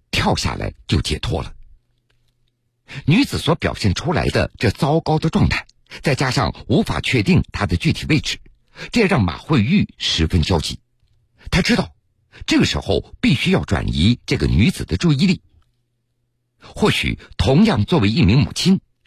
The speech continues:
马慧玉她能真正理解这个亲生女子的心情，所以她在微信上回复了女子。孩子出生那一刻，你能找到坚强的理由，那一份感动也只有做了母亲才能得到。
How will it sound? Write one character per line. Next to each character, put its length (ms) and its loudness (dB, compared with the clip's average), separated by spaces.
马 140 2
慧 160 0
玉 240 4
她 120 0
能 200 4
真 180 2
正 200 2
理 180 2
解 240 0
这 100 0
个 80 -2
亲 260 2
生 280 4
女 160 4
子 140 -4
的 100 -8
心 160 2
情， 220 -4
所 200 2
以 180 0
她 120 0
在 120 0
微 220 2
信 180 2
上 360 -2
回 280 2
复 200 -2
了 80 -2
女 160 0
子。 180 -6
孩 280 0
子 120 0
出 160 0
生 180 2
那 60 4
一 80 -4
刻， 280 -8
你 120 4
能 180 4
找 180 -6
到 240 -2
坚 240 2
强 180 -2
的 80 0
理 160 -4
由， 260 -2
那 120 4
一 80 4
份 200 2
感 180 -4
动 240 2
也 140 0
只 140 2
有 120 0
做 240 0
了 80 -4
母 200 -2
亲 300 4
才 200 -4
能 220 2
得 180 -2
到。 160 -6